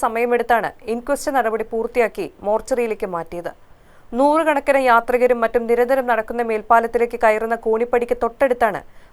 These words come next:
പതിനൊന്ന് മാസം മാത്രം പ്രായമുള്ള കുഞ്ഞിന്റെ ജഡം ഓടയിൽ കിടന്നിരുന്നത്. തമിഴ്നാട് പെരിഞ്ചിപ്പാട് സ്വദേശികളായ ശ്രീപ്രിയ, മണിപ്പാൽ ദമ്പതികളുടെ മകനാണ്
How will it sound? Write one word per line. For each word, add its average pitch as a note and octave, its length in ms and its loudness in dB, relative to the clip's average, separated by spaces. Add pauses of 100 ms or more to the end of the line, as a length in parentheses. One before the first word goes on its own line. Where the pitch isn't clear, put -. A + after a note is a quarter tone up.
(160)
പതിനൊന്ന് D4 460 6
മാസം B3 340 0
മാത്രം A3+ 320 -2
പ്രായമുള്ള A3 500 2
കുഞ്ഞിന്റെ G#3+ 380 -4
ജഡം G3 200 -4 (320)
ഓടയിൽ A3+ 300 2
കിടന്നിരുന്നത്. F3 520 -6 (760)
തമിഴ്നാട് C#4+ 440 6 (140)
പെരിഞ്ചിപ്പാട് C#4+ 680 4
സ്വദേശികളായ B3+ 560 2 (160)
ശ്രീപ്രിയ, B3+ 560 0 (180)
മണിപ്പാൽ C4 440 2
ദമ്പതികളുടെ A#3 560 2
മകനാണ് G#3+ 380 -2